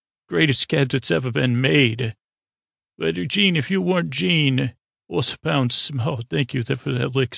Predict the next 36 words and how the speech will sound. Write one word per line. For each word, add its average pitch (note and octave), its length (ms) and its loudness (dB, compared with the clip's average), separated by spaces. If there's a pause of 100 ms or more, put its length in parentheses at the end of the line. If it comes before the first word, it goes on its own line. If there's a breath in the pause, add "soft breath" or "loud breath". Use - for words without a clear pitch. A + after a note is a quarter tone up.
a C3 60 -4
pound B2+ 280 -4
s-, - 180 -8 (720)
uh, D#3+ 140 2
what G3 220 2
would D#3 160 4
you C3+ 100 2
pay? A2+ 420 -4 (360)
Man, A3+ 240 -4
oh, D#3 220 -2
man. C3+ 540 0 (520)
Yeah, A3 160 0
seven E3 500 0
thousand, C#3+ 520 2
I D3 220 0
would C3+ 160 0
agree. B2 680 2 (880)
Uh, C3+ 320 2
so D3+ 180 -2
let F3 180 2
me G3 80 6
see - 180 2
what E3+ 160 4
the D3 80 -2
booth, C3 420 4
booth, E3 360 0
how F3+ 160 4
does F#3+ 160 0
it E3+ 120 2
sound? D#3 380 2
One G3 560 2
Smile-izer D3 840 4
for C3+ 100 -2
seven C3 340 4
thousand C3 420 2
dollars. B2 640 -2